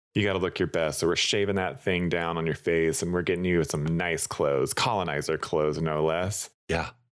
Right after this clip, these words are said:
Speaker 1: And, uh,
Speaker 2: He said,
Speaker 1: they
Speaker 2: "You're
Speaker 1: show
Speaker 2: wearing tweed, bitch."
Speaker 1: You're getting loafers on right now.
Speaker 2: He said, "What up,
Speaker 1: Uh,
Speaker 2: boat shoes?"
Speaker 1: Yeah, and that, I mean, with our, his whole, like, making him over thing was, like,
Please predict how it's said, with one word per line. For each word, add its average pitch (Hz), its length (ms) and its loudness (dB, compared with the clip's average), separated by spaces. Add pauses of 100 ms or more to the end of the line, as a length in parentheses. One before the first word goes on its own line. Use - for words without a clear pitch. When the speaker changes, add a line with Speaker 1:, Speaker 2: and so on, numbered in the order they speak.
Speaker 1:
And, 95 300 2
uh, 92 100 2
Speaker 2:
He 87 60 4
said, 85 160 2
Speaker 1:
they 127 60 0
Speaker 2:
"You're 113 100 4
Speaker 1:
show 113 60 4
Speaker 2:
wearing 82 320 2
tweed, 92 580 2
bitch." 85 640 0
Speaker 1:
You're 120 160 2
getting 123 320 0
loafers 104 560 2
on 101 240 0
right 92 260 0
now. 95 680 0 (120)
Speaker 2:
He 110 80 2
said, 92 380 0
"What 95 180 4
up, 101 180 4
Speaker 1:
Uh, 92 200 0
Speaker 2:
boat 85 340 2
shoes?" 87 680 2 (380)
Speaker 1:
Yeah, 101 240 2
and 117 260 0
that, 123 280 0 (240)
I 120 120 0
mean, 117 360 0
with 107 160 -2
our, 127 320 -2
his 131 220 0
whole, 139 160 0
like, 107 160 2
making 98 340 2
him 95 160 2
over 87 440 0
thing 113 400 2
was, 90 240 2
like, 78 400 0